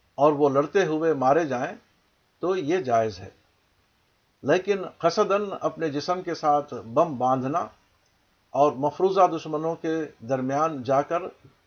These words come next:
بم کا دھماکہ کر دینا، جس میں وہ آدمی خود بھی مرے اور دوسرے بھی مارے جائیں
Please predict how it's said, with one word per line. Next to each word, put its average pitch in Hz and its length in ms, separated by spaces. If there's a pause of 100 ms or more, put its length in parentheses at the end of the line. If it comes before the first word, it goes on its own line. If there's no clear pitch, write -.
بم 156 260
کا 165 120
دھماکہ 135 460
کر 120 220
دینا، 135 340 (960)
جس 160 240
میں 190 140
وہ 170 300
آدمی 156 360 (140)
خود 202 160
بھی 196 160
مرے 185 340 (160)
اور 156 200
دوسرے 160 380
بھی 147 140
مارے 135 340
جائیں 123 300